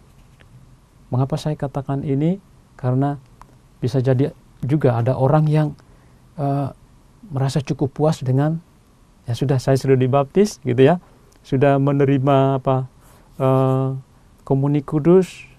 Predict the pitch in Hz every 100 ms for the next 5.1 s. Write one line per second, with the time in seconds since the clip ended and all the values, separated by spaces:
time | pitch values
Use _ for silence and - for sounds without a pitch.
0 | _ 123 113 - 123 120 - - - -
1 | 127 113 - 113 120 - 110 107 - -
2 | _ - 113 120 123 120 120 - - -
3 | _ _ 131 120 117 123 120 113 117 113
4 | 110 104 101 - 110 104 98 95 - 98
5 | 87